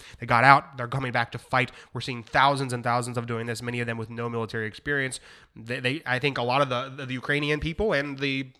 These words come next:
the world are, are really, um, they're really impressed and, um, and, and they're really b-, emboldened by, uh, the, the, the, the Ukrainian resistance there, and that's why these, you see these men returning. We also see civilians digging trenches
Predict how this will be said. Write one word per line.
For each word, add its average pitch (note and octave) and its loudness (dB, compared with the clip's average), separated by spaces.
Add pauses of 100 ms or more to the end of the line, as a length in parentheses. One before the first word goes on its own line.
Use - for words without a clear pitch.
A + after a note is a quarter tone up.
(120)
the C3 -6
world C3+ 0
are, A#2 0
are A#2+ -6
really, C3 -2 (300)
um, G#2+ -4 (680)
they're C3 -6
really D3+ 0
impressed C#3 0
and, A#2 -10
um, A2 -6 (540)
and, C#3+ -14
and C#3+ -10
they're B2 -4
really B2 -4
b-, A#2 -12
emboldened B2+ 0
by, A#2 4 (300)
uh, A#2 -6
the, A#2+ -6
the, A2+ -2
the, B2+ -6
the B2 -2
Ukrainian C3 -2
resistance B2 -2
there, B2 0
and A#2 -2
that's A#2+ 0
why B2+ 2
these, A#2+ -2
you C3 -4
see C#3 -4
these A#2 -2
men B2 0
returning. B2 -4 (240)
We C#3 0
also C3+ 0
see C#3+ 0
civilians B2+ 0
digging B2+ -2
trenches C#3 -2